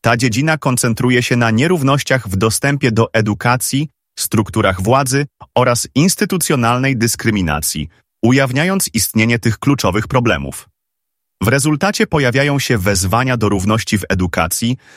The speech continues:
zarządzania różnorodnością i podnoszenia kompetencji międzykulturowych, które nie ograniczają się tylko do systemów edukacyjnych, ale obejmują wszystkie struktury społeczeństwa migracyjnego, które dostrzega różnorodność i ceni inkluzywność.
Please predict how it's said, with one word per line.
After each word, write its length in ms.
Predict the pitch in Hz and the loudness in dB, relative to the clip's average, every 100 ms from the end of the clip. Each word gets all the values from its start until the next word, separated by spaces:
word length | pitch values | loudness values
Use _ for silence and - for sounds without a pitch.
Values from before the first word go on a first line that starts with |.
| - | -8
zarządzania 640 | 92 110 113 107 107 98 87 | 0 0 2 0 0 0 0
różnorodnością 920 | 95 95 80 82 113 131 - 107 107 _ _ _ - | 0 2 0 0 0 0 0 0 -2 _ _ _ 0
i 160 | 127 131 | 0 2
podnoszenia 580 | 123 110 113 123 117 | 0 0 0 0 0
kompetencji 640 | 107 101 98 92 101 - 92 | 0 -2 -2 -2 -2 -2 0
międzykulturowych, 960 | 104 123 123 127 110 117 117 110 127 - - - | 2 0 0 0 0 2 2 2 -2 -6 -20 -16
które 280 | - 151 143 | -2 0 2
nie 220 | 160 208 | 0 0
ograniczają 640 | 175 160 151 139 127 117 | 0 0 0 0 0 0
się 160 | 110 104 | -2 -4
tylko 420 | - 107 101 110 | 0 0 0 0
do 160 | 98 95 | 0 -2
systemów 540 | 92 - 95 92 90 | -2 -2 -2 -2 -2
edukacyjnych, 800 | 92 92 90 87 113 123 170 190 - - - - | -2 -2 -2 -2 0 0 0 -4 -10 -20 -10 -2
ale 260 | 190 220 | 0 0
obejmują 540 | 156 127 127 127 123 107 | 0 0 0 2 0 0
wszystkie 420 | - 170 - 160 | -2 -2 -2 -2
struktury 420 | - 104 107 107 | -2 -2 0 0
społeczeństwa 680 | - 92 87 98 98 - 85 | 0 -2 0 -2 -2 -2 -2
migracyjnego, 840 | 87 87 87 85 87 117 - - - _ | 0 0 0 -2 -2 -2 -4 -12 -16 _
które 260 | - 113 107 | -4 0 2
dostrzega 520 | 98 - - 110 95 | 0 -2 -2 0 2
różnorodność 800 | 92 107 90 87 131 139 147 - | 2 0 2 2 0 0 -2 -2
i 120 | - 95 | -4 -2
ceni 420 | - 113 131 - | 0 0 0 0
inkluzywność. 840 | 107 101 82 67 - - - | 0 0 -2 -4 -6 -10 -12